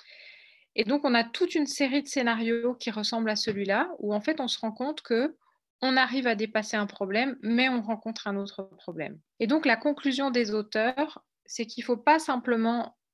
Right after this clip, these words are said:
trouver des, des aménagements technologiques. Bien sûr, ces aménagements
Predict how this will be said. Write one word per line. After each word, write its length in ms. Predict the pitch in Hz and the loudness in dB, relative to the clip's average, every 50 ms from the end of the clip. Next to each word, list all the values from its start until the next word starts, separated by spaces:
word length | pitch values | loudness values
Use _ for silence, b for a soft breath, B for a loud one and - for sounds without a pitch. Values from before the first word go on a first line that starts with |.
| _ - | _ -16
trouver 340 | - - - 262 240 269 254 | -12 -6 -4 0 0 2 2
des, 440 | 226 214 202 202 196 190 185 175 175 180 | 4 4 4 4 4 2 0 -2 -6 -4
des 180 | - 208 202 214 | -2 -2 2 4
aménagements 600 | 226 226 233 233 226 220 220 220 220 220 220 220 | 4 4 4 4 4 4 2 2 2 0 -2 -2
technologiques. 960 | 214 - 226 220 - - 214 202 208 208 196 214 277 320 - - - - - _ _ _ - | 0 -2 -4 -4 -2 -2 0 2 2 2 2 0 -4 -4 -6 -10 -14 -14 -14 _ _ _ -12
Bien 260 | 196 185 214 214 214 | -6 0 0 2 2
sûr, 540 | 208 208 - - 254 262 262 254 - - - _ | 0 -2 -2 -2 -2 -2 -2 -4 -8 -16 -20 _
ces 220 | - - - 202 208 | -18 -12 -8 -4 -2
aménagements 680 | 196 196 202 202 196 202 202 - - 208 202 202 - | 0 0 0 0 0 0 0 0 -2 -2 -4 -4 -6